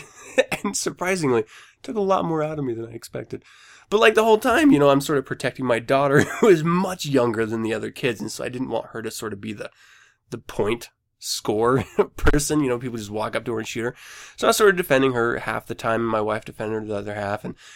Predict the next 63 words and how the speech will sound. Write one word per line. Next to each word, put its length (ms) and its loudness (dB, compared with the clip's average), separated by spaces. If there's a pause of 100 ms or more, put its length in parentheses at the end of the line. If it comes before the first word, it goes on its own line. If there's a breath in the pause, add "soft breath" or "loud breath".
(100)
we 100 4
were 40 6
just 100 0
running 180 4
around. 220 2
But 120 2
it, 100 -2
it 200 4
ended 160 10
up 80 10
being 140 8
this 200 4
really, 280 2
really 240 2
fun 440 2
activity 520 -4
of, 240 -4
uh, 220 -6 (1300)
uh, 160 -8
taking 240 -2
me 100 -2
back 320 0
to 100 -8
the, 240 -2
the 120 0
fun 340 4
parts 360 -6
of 200 -8
what 120 0
it 100 -2
means 280 -4
to 80 -16
be 100 -6
in 60 -6
the 80 -8
military, 360 -12
is, 200 -12
you 100 -4
know, 100 -2
the 80 -10
training. 520 -6 (760 soft breath)
Um, 280 -8 (260)
anyway, 400 4
it, 80 -6
it 160 -2
was 140 2
a 20 -4
good 160 2
time. 340 4
I 40 -14
had 100 -4
a 40 -2
lot 180 2
of, 100 -12 (140)
a 80 -8
lot 240 2
of 40 -10
fun, 200 -6
and 200 -6
my 140 -6
kid 240 -8
loved 380 -8
it. 160 -6